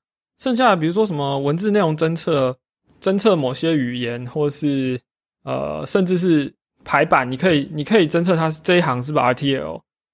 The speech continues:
就是 right to left 的语言等等的，然后去调整你的排版，这、这、这都是有可能做到的。只是这个就可能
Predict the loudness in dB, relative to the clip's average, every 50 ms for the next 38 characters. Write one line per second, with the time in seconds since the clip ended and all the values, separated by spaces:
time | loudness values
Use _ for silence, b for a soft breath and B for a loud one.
0 | _ _ -10 -6 -4 -4 -2 0 2 2 2 2 0 -4 -2 0 2 0 0 -2
1 | -4 -6 -6 -4 -6 -6 -8 -8 -8 -10 -6 -6 -4 -4 -4 -6 -6 -8 -10 -6
2 | -4 -2 0 0 -2 2 2 2 4 4 2 0 -2 -4 -2 0 0 0 0 0
3 | -2 -2 -6 -2 -2 -2 -2 0 -4 -4 2 2 2 2 4 2 2 2 4 2
4 | 2 2 0 -4 -4 -4 -2 -2 -2 0 0 -2 -2 -2 -6 -12 _ _ _ _
5 | _ _ _ _ -8 -6 -4 -2 2 2 2 4 4 4 2 2 0 -4 -8 -8
6 | -8 -10